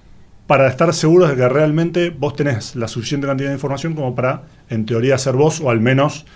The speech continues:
digamos, despejar alguna duda. Eh, nunca podés comprobar que sos realmente vos, porque yo podría simplemente haberme robado el usuario y contraseña, que es la pre-, la preocupación que hay, que hay ahora, pero en todo caso, y que era lo que vos decías antes, te obligaban a tener esta información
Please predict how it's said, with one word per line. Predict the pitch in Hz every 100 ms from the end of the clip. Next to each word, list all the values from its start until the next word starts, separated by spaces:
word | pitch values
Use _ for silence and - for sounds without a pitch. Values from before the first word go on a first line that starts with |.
| - - -
digamos, | 113 107
despejar | 104 101 123 131 127
alguna | 117 110 104
duda. | 101 107 - - - - - -
Eh, | 104 92
nunca | 95 110
podés | 101 104 101 -
comprobar | 120 107 107 110 107
que | 104 104 101
sos | 110
realmente | 110 113 123 156
vos, | 175 165
porque | 104 101 - -
yo | -
podría | 98 104
simplemente | 110 107 104 110 113
haberme | 110 110 107
robado | 110 110 117
el | 113
usuario | 110 131
y | 127
contraseña, | 127 139 175
que | 147
es | 110
la | 110
pre-, | 113 110
la | 107 101
preocupación | 110 98 101 120 110
que | 107
hay, | 95 - - - -
que | -
hay | 123
ahora, | 151 180
pero | 151 147
en |
todo | 139 156
caso, | 147 151 170 165 - - - - - - - - - -
y | - 117
que | 131
era |
lo | 120
que | 117
vos | 117 123
decías | 123 131
antes, | 139 117 107 - - - - - - - - - -
te | 131
obligaban | 123 127 139 131 110
a | 110
tener | 107 127 123
esta | 110
información | 127 120 131 139 - 160 156 165